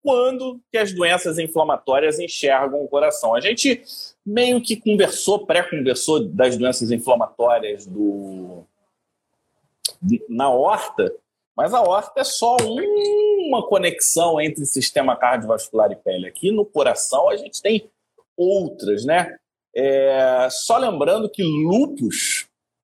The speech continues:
lúpus, cinquenta por cento dos portadores de lúpus têm alguma condição cardíaca associada.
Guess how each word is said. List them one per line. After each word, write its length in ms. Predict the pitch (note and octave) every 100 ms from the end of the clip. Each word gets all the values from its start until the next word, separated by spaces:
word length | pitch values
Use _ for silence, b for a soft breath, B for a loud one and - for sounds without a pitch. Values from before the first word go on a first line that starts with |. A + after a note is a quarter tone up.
| -
lúpus, 800 | B3 - F#3 - C#4+ D#4+ - A#3+
cinquenta 560 | G3 - F#3+ B3+ A#3+
por 120 | -
cento 280 | - E3+ D#3+
dos 180 | D3 C3+
portadores 540 | - - B2 A#2 A2
de 100 | A2+
lúpus 380 | A#2 C3 D#3 E3
têm 260 | - D#3+ F3
alguma 500 | E3+ A2+ B2+ D3+ D#3+
condição 380 | D#3+ D#3 - C#3+
cardíaca 520 | C3+ A2 G#2+ B2 B2
associada. 600 | - C#3 - A2 G#2